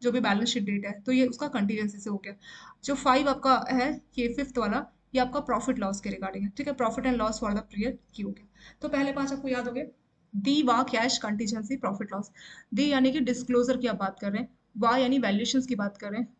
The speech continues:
और बाकी next line जो है valuation of inventories, ये तो हम एक दो तीन बार go through करेंगे तो वो अपने आप ही automatically आएगा कि disclosure of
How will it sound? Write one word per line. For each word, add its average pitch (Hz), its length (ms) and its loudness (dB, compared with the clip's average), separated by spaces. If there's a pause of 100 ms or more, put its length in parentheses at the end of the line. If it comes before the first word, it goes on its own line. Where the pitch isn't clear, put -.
(240)
और 208 200 0
बाकी 247 460 0
next 262 380 2
line 262 200 4
जो 254 120 2
है 269 100 2
valuation 240 380 2
of 254 60 0
inventories, 233 540 -2
ये 277 60 2
तो 285 80 0
हम 285 80 2
एक 247 120 0
दो 254 260 -2
तीन 277 160 2
बार 285 100 4
go 254 160 4
through 262 220 -2
करेंगे 262 200 4
तो 277 80 -2
वो 262 80 2
अपने 247 140 0
आप 247 80 -4
ही 262 60 2
automatically 220 500 -4
आएगा 202 280 -4 (360)
कि 262 80 -2
disclosure 254 440 4
of 269 80 2